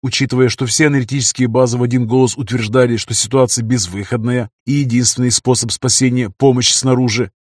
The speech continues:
чудесное спасение, по терминологии Ивана. В чудеса Рея не верила, так что оставалось только довериться человеку, который уже доказал, что способен выпутываться из самых безнадежных ситуаций. С некоторым внутренним содроганием она ответила «да»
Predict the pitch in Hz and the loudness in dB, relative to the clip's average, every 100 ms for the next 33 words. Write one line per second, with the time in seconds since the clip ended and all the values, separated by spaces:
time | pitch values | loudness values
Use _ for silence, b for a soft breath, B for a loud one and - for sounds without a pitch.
0 | _ - 143 135 135 135 127 - 151 113 | _ -6 0 4 4 2 0 0 0 0
1 | 85 71 65 117 135 139 139 123 104 117 | -4 -10 -6 -2 0 2 4 2 2 -2
2 | 139 120 78 62 _ _ _ _ _ - | 0 -2 -6 -14 _ _ _ _ _ -4
3 | 135 120 107 113 120 123 131 131 - 147 | -2 0 0 2 2 4 4 2 0 0
4 | 131 92 78 65 - _ - 135 - 127 | 0 -2 -8 -16 -20 _ -4 -2 0 -2
5 | - 123 139 135 - 131 147 156 131 113 | -2 0 2 2 0 -2 2 2 2 0
6 | 113 110 - 104 113 127 127 104 123 139 | -2 -4 -4 -2 0 0 -2 -4 -2 0
7 | 147 131 135 131 - 135 101 101 - - | 0 -2 0 -2 -2 -2 -2 -8 -10 -12
8 | - 143 175 170 143 113 110 107 90 131 | -4 -2 0 0 2 2 0 -4 -2 -2
9 | 127 120 - - 127 - 143 143 120 147 | 0 0 0 0 0 2 2 0 0 -2
10 | 165 143 107 101 110 - 113 117 87 - | 0 -2 -2 -4 -4 -4 -2 -2 -2 -4
11 | 60 - _ _ _ _ - - 160 131 | -6 -14 _ _ _ _ -4 0 0 0
12 | 131 117 143 120 123 113 113 101 104 123 | -2 0 -2 0 -2 -2 -2 -2 0 0
13 | 120 117 117 135 220 - 131 120 120 113 | 0 -2 -4 0 0 0 0 2 0 0
14 | - 107 104 82 | -6 -8 -6 -6